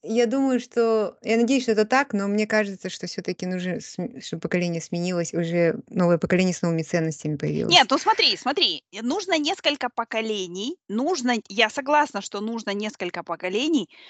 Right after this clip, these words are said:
Speaker 2: чтобы на кухне люди перестали говорить, что там вот, «Катын сондай болу керек, катын мындай болу керек». Да, но, е-, на мой взгляд, достаточно двух-трёх лет,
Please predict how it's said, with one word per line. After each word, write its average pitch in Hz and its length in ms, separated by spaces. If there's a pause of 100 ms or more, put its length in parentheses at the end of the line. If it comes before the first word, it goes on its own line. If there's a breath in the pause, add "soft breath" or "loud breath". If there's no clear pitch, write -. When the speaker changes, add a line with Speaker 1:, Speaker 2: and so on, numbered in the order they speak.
(220 loud breath)
Speaker 2:
чтобы 254 340
на 269 160
кухне 302 600
люди 214 300
перестали 202 600
говорить, 185 440
что - 220
там 160 240
вот, 285 480
«Катын 240 460
сондай 247 460
болу 277 280
керек, 262 260 (120)
катын 233 320
мындай 233 400
болу 208 220
керек». 170 240
Да, 214 420 (880 soft breath)
но, 285 640 (300)
е-, 208 280
на 233 140
мой 294 220
взгляд, 233 380
достаточно 202 680
двух-трёх 190 1120
лет, 190 300